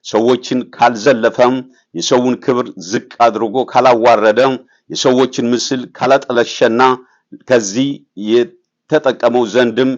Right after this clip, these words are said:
የሴራ ንድፈ ሐሳብ ኮንስፓይረሲ ቲዮሪ ተለውሶ ቦክቶና ተጋግሮ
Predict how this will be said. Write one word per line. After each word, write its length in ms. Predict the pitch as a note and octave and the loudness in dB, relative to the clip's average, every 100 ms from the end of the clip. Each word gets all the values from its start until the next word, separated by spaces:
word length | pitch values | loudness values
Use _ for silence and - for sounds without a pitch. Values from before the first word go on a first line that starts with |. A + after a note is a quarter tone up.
| - _ | -10 _
የሴራ 300 | F#2+ A#2 C3+ A#2+ | -6 -2 2 2
ንድፈ 240 | B2 A2 B2+ | 2 0 0
ሐሳብ 280 | A#2+ C3 A#2 | 2 0 -2
ኮንስፓይረሲ 500 | A#2+ - B2 A#2 B2 | -4 0 -2 -2 -8
ቲዮሪ 280 | A2+ B2+ A#2+ B2 | -4 -2 -2 -4
ተለውሶ 500 | - C3+ C3+ A#2 - C3+ C3+ - _ _ | -2 0 0 -2 -2 0 0 -4 _ _
ቦክቶና 640 | D#2+ E2+ C#3 - - C3 C#3+ C3 | -18 -4 -4 -2 -2 0 0 0
ተጋግሮ 460 | C3 A#2+ B2+ G#2+ | 0 2 2 2